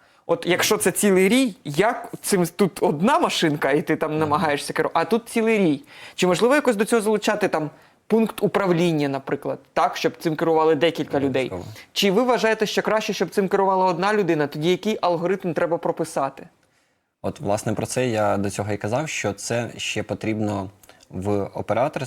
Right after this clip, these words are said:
Speaker 2: ну, з операторської точки зору пропрацювати, як це має бути. Бо це все не так просто, як воно звучить. На картинці, на рендері можна гарно намалювати, хоч один, хоч п'ятдесят операторів це буде. А як це буде в роботі,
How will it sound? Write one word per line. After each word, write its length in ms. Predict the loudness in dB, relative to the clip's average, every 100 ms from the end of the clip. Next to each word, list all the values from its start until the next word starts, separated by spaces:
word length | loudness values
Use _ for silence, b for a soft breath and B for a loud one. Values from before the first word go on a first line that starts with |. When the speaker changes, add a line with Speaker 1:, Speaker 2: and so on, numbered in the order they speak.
| -8
Speaker 2:
ну, 80 | -6
з 60 |
операторської 500 | -4 -4 -4 -8 -10
точки 260 | -10 -8 -6
зору 220 | -4 -4
пропрацювати, 960 | -4 -6 -4 -6 -6 -6 -6 -6 -8 -10
як 320 | -4 -4 -4
це 140 | -6 -6
має 200 | -4 -6
бути. 300 | -6 -10 -18 B B B B
Бо 280 | -4 -2 -2 -4
це 160 | -4 -2
все 380 | 0 0 2 0
не 140 | 0
так 200 | 0 0
просто, 340 | -2 -2 -2 -4
як 160 | -2
воно 160 | -2 -2
звучить. 520 | -4 -6 -8 -12 -18 b b b _
На 100 | -6
картинці, 460 | -4 -2 -2 0 0
на 80 | 2
рендері 320 | 2 2 2
можна 280 | 2 0 2
гарно 280 | 2 2 2
намалювати, 880 | 2 2 2 2 2 -2 0 -4 -6 -10 -4
хоч 280 | -2 0
один, 300 | 0 2 0
хоч 180 | 0 -4
п'ятдесят 440 | -2 -2 -2 -4 -4
операторів 480 | -4 -2 -4 -6
це 140 | -6 -6
буде. 300 | -6 -6 -10 B B B B _
А 280 | 0 2 2
як 180 | -2
це 120 | -2 -2
буде 200 | 0 0
в 80 |
роботі, 520 | 0 0 0 -2 -6